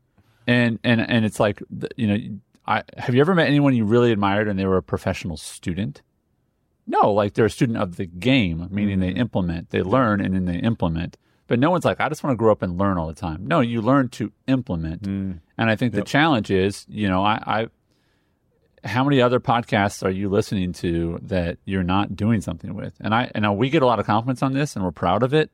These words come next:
Speaker 1: And I think it's one of our hallmarks is that we try to be really practical. Like, go have a different meeting because of this.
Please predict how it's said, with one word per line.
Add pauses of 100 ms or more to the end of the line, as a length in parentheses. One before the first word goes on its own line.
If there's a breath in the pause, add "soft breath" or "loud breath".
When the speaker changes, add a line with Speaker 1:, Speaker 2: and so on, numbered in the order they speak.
(140)
Speaker 1:
And
I
think
it's
one
of
our
hallmarks
is
that (480)
we
try
to
be
really
practical. (320)
Like,
go
have
a
different
meeting
because
of
this.